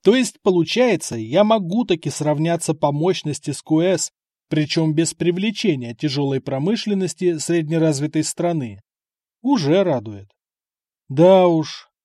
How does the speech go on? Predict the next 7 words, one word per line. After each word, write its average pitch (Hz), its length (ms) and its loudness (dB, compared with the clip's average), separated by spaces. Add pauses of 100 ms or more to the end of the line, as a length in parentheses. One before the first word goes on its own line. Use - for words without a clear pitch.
(200)
я 240 260 2
сам 202 320 0
себе 135 300 -6
фабрикатор 147 1040 -2
и 143 80 -12
химический 180 640 -4
завод. 139 560 -2